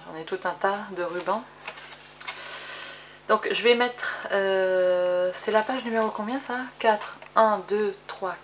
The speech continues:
quatre. Oui. Je vais le mettre dans le même sens que...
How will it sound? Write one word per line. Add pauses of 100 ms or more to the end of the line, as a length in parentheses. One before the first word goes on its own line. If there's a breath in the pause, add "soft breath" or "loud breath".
quatre. (920 loud breath)
Oui. (540 loud breath)
Je
vais
le
mettre
dans
le
même
sens
que...